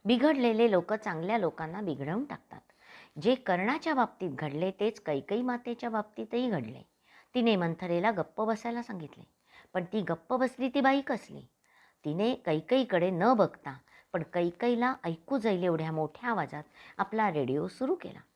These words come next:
हे बायकांचे खास तंत्र. सुनेला जे सांगायचे असते ते चलाखबाई प्रत्यक्ष सुनेला न सांगता स्वयंपाकघरात मोठ्या मोठ्याने बोलत राहते. मंथरा अशी स्वतःशी बोलत राहते.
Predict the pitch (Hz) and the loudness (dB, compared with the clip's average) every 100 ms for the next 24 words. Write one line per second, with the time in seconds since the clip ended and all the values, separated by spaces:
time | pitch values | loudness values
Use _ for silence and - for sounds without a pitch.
0 | _ _ _ _ 262 240 170 156 170 160 | _ _ _ _ 2 4 2 0 -6 -6
1 | 214 220 - 349 - 139 120 120 120 _ | -8 -8 -8 -8 -8 -12 -12 -14 -18 _
2 | - - - 254 247 285 285 247 254 247 | -20 -18 -2 2 6 6 6 4 0 -2
3 | 185 170 180 180 202 - 143 143 - - | -4 -2 -2 -4 -6 -6 -10 -10 -12 -16
4 | - 202 202 180 220 269 190 165 135 - | -2 0 0 0 0 0 0 -2 -2 -10
5 | - - 220 226 - 277 277 - 302 240 | -20 -6 -2 -2 0 -2 -2 -2 -2 0
6 | 202 208 208 185 170 165 156 151 202 - | 0 2 2 2 -2 -4 -8 -6 -8 -8
7 | - _ - 254 247 285 202 156 170 190 | -20 _ -2 0 2 2 2 -2 -4 -4
8 | 208 226 262 196 151 165 180 208 254 330 | -4 -2 -2 -2 -4 -4 -2 -2 -2 -2
9 | - 156 - - _ _ - - 196 185 | -6 -14 -18 -20 _ _ -20 -4 -2 -2
10 | 185 190 226 165 233 240 165 160 180 185 | 0 2 2 0 -4 -4 -4 -4 -4 -6
11 | - 240 214 185 - 151 - - | -4 0 2 0 -4 -12 -20 -20